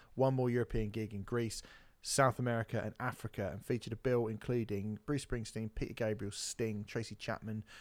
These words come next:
Youssou N'Dour, some special guests from various dates that included K D Lang, Bon and the Edge, Joan Baez, and various artists who were,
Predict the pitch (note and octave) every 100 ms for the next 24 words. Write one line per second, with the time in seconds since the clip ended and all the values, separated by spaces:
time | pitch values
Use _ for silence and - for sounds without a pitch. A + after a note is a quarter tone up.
0 | - - C3+ - A#2+ A#2+ A2+ A2 G#2 -
1 | - - A#2+ - - D3+ - B2 C#3 B2
2 | - - A2+ A2 B2 A#2 A2 - - A2+
3 | G2 - - A2+ A2 A2+ G#2+ G#2 - G#2+
4 | G#2+ G#2+ G#2+ G#2+ A2 - A2+ G#2+ G#2 G2
5 | G2 - - - _ - G#2 G2+ G#2+ G2
6 | G2 - - - - G#2+ G#2 - G2+ C3
7 | B2+ A#2+ G#2 - G#2+ G2+ - F2+ - -
8 | - F#2+ F#2 F#2 G2 F#2+ F#2 F#2